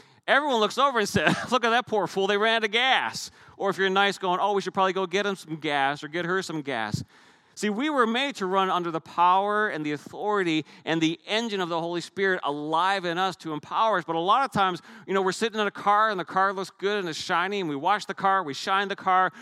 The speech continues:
we buff all the scratches out that our kids did when they drove it, you know, or whatever happened, hypothetically speaking. So, uh, <laughs> walking through, and we end up pushing it, and, and the Lord's saying, "No. There's a power that's made available to you."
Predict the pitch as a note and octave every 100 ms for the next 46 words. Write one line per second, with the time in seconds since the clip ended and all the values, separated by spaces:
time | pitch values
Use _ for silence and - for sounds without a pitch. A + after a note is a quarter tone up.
0 | - D#3 D3 G3+ F#3+ G3 F3 - F#3+ F#3
1 | F#3 F3+ E3 F#3 F3 D#3 - F#3+ D#3 F#3
2 | F3+ F3 E3+ F3+ F3 F3 F3+ F#3 - -
3 | - E3+ E3+ F3 F3+ F#3 F3+ F3 D#3+ E3
4 | E3 D#3+ D#3 D3+ D#3+ D#3 D3 - D3+ D3
5 | D#3 D#3+ D3 E3 D3+ - - - D3+ D3
6 | - - - - G3+ - - F#3+ - G3
7 | F#3+ F3+ A3+ G#3 C4 B3 B3 A3 E3+ C#3+
8 | - - - A3 A#3 A3+ A#3+ A#3+ A3 A#3+
9 | B3+ A#3 A3+ G3 D#3 F3+ - F3+ F#3 F#3
10 | G3+ - - D#3+ E3+ F#3 F#3+ F#3+ G#2 G2+
11 | _ _ _ _ _ _ _ _ _ _
12 | _ _ _ _ _ - C3+ C#3+ - D#3
13 | E3 F3 E3 D3 D#3 C#3 A#2+ B2 C3 B2+
14 | A2 G2+ - D2 C#2 -